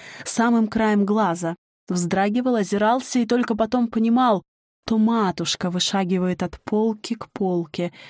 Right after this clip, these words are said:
а полы ее вдовьего платья шуршат, подобно осенней листве. Аксинью старательно не замечали.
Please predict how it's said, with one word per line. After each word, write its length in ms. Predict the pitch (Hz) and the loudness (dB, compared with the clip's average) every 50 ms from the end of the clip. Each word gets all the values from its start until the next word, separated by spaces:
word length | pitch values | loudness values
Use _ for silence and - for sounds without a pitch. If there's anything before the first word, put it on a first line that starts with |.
| - - - | -18 -10 -6
а 140 | - 180 170 - _ | -4 -4 -4 -6 _
полы 420 | - 214 220 220 214 208 190 180 | 0 2 2 4 4 2 2 2
ее 220 | 180 180 185 185 180 | 0 2 0 0 0
вдовьего 600 | 175 170 170 196 208 202 185 180 190 185 190 180 | -2 0 0 2 2 2 0 0 0 0 0 -2
платья 500 | - 196 196 208 226 226 - - 190 190 | 0 0 0 0 0 -2 -4 -6 -4 -4
шуршат, 680 | - - 190 - - - - - 214 226 226 - - _ _ _ _ _ | -4 -4 -4 -4 -4 -4 -2 0 0 -2 -2 -6 -14 _ _ _ _ _
подобно 540 | - 175 165 160 185 185 180 180 175 175 175 | -4 -4 -2 0 -2 -2 0 0 0 0 0
осенней 520 | 175 - - - 185 175 170 175 175 170 165 | -2 -4 -4 -4 -2 -2 -2 -2 -2 -2 -4
листве. 480 | 165 165 - - - 165 160 156 - - _ _ _ _ _ _ _ _ - | -4 -6 -8 -8 -6 -6 -6 -6 -8 -10 _ _ _ _ _ _ _ _ -8
Аксинью 460 | 214 214 - - 302 320 311 294 247 | -6 -4 0 2 4 4 4 4 2
старательно 520 | - - 220 214 220 220 - - 214 202 | 0 0 2 2 2 0 0 0 2 2
не 160 | 202 196 196 185 | 2 2 2 2
замечали. 640 | 180 185 185 185 - - - 170 160 147 - | 2 0 0 0 -2 -4 -4 -4 -4 -4 -6